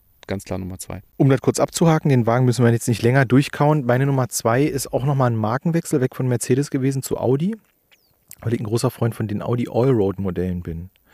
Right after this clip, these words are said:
Speaker 2: Na, genauso wie du, ich bin ein ganz großer Verfechter von klassischen Autos. Limousinen, Coupés, Kombis.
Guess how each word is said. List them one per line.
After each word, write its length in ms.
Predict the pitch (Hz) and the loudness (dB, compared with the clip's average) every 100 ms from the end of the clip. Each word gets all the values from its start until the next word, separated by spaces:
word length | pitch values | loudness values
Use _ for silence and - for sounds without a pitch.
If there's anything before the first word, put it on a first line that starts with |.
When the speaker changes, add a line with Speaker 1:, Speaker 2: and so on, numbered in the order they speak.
| _ _ | _ _
Speaker 2:
Na, 180 | 120 135 - | -2 -2 -6
genauso 560 | 110 104 123 135 139 - | -6 -2 0 0 0 -4
wie 120 | - 107 | -8 0
du, 260 | 135 202 | 2 2
ich 140 | - - | -2 -4
bin 200 | 113 117 | -4 -4
ein 60 | - | -6
ganz 300 | 127 160 - | -2 -2 -2
großer 280 | 147 139 139 | -4 -2 -4
Verfechter 600 | - - 127 - 139 135 - - - _ | -6 -4 -4 -2 -4 -4 -8 -20 -20 _
von 340 | - 117 110 - | -2 -2 -2 -8
klassischen 480 | - 113 127 - - | -2 0 0 -2 -4
Autos. 460 | 90 - 98 - - | -6 -8 -14 -14 -6
Limousinen, 560 | 107 98 101 170 185 - | -4 -2 4 4 4 -2
Coupés, 480 | - - 123 127 - _ | -12 0 0 0 -10 _
Kombis. 420 | - 104 90 - | -4 -4 -4 -14